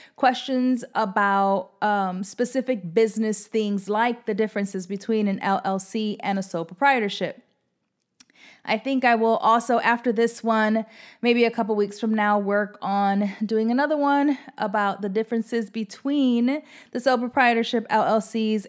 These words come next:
and an S Corp or C Corp. Um, but I didn't want to do it all in one 'cause it's just a lot of information. So I will start by saying this.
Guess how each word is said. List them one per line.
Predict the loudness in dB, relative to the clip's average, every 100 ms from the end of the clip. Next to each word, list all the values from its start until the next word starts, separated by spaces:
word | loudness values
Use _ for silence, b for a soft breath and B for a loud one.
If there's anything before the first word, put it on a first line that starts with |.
| -4
and | 0 2 4 4 2
an | 2
S | 0 -2
Corp | -2 0 0 -2
or | -6
C | -4 -4 -6
Corp. | -2 -2 -2 -6 b b b b -4
Um, | -2 0 0 -2 -2 -4 -8 _ b 0
but | 2
I |
didn't | 4 2 2
want | 2
to |
do | 2 2
it | 2
all | 2
in | 2 2
one | 0 0
'cause | -2
it's | -4 -6
just | -6
a | -2
lot | 0 0
of |
information. | -4 -6 -8 -8 -10 -12 -14 -16 _
So | -2 0 0 -4 B B 0
I | 0
will | 4 4 4
start | 2 2 2
by | 0
saying | 0 0 0 0 0
this. | -2 -4 -10 -10